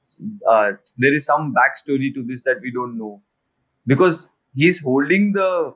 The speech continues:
waters, he's holding the water bottles and sitting in the boundary. And why it felt worse is because the position that Warner stands in. When you are dropping Warner, you're not only dropping a good batsman, you're also dropping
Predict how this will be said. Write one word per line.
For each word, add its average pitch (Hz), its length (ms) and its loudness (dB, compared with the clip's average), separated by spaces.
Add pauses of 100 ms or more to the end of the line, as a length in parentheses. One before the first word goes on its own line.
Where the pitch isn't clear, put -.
waters, 127 680 -2 (240)
he's 135 200 -2
holding 147 320 0
the 170 100 0
water 127 340 -2
bottles 156 380 -6
and 156 140 -10
sitting 151 360 -4
in 143 80 -8
the 143 80 0
boundary. 117 540 -8 (600)
And 165 340 0 (220)
why 127 200 4
it 190 160 -2
felt 180 260 -8 (140)
worse 120 440 -2 (480)
is 127 460 0 (440)
because 131 640 2 (160)
the 143 100 -6
position 160 560 -2
that 170 180 -8
Warner 127 340 0
stands 120 380 -6
in. 101 120 -8
When 135 160 2
you 180 180 2
are 185 180 -4 (140)
dropping 135 440 -2
Warner, 117 400 -4 (340)
you're 135 100 0
not 139 260 2
only 160 240 -2
dropping 135 440 -4
a 143 60 -2
good 117 260 -4
batsman, 110 440 -2
you're 127 140 -4
also 123 300 -4
dropping 117 440 -6